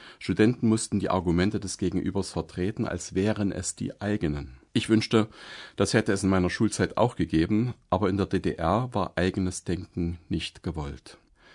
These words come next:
Heute habe ich bei manchen Fernsehtalkshows den Eindruck, dass kaum jemand zuhört.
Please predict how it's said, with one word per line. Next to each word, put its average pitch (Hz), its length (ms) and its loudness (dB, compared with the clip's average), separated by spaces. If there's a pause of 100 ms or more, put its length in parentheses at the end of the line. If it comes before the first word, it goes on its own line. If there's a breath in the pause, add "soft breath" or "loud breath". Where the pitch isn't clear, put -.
(360 soft breath)
Heute 127 280 6
habe 135 160 2
ich 113 140 -4
bei 104 120 6
manchen 104 420 4
Fernsehtalkshows 110 1000 0
den - 160 -2
Eindruck, 110 440 0 (520 loud breath)
dass - 180 0
kaum 156 320 4
jemand 82 560 0 (100)
zuhört. 73 680 -6